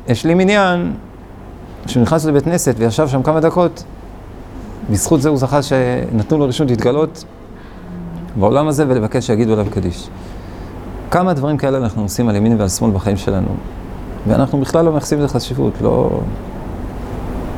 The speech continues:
לא מעריכים את זה בכלל, לא, לא מתפעלים מזה בכלל. וזה כל כך חבל,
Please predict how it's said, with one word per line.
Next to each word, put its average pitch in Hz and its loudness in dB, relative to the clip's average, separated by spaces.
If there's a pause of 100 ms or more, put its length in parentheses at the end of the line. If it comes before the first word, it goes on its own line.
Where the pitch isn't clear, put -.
(180)
לא 117 6
מעריכים 120 4
את 110 4
זה 98 2
בכלל, 95 0
לא, 120 2
לא 123 4
מתפעלים 131 4
מזה 113 2
בכלל. 104 -4 (1000)
וזה 98 6
כל 113 6
כך 147 2
חבל, 151 2